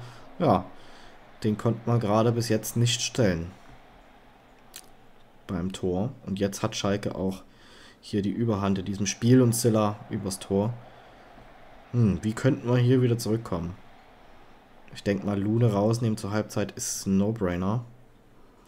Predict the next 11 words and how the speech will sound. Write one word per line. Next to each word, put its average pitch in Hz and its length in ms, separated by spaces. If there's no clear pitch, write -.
Mal 90 180
ermutigen 110 480
hier. 113 400
Aber - 80
der 80 100
ist - 180
auch, 101 500
äh, 90 200
physisch 110 480
grad - 260
schon 87 280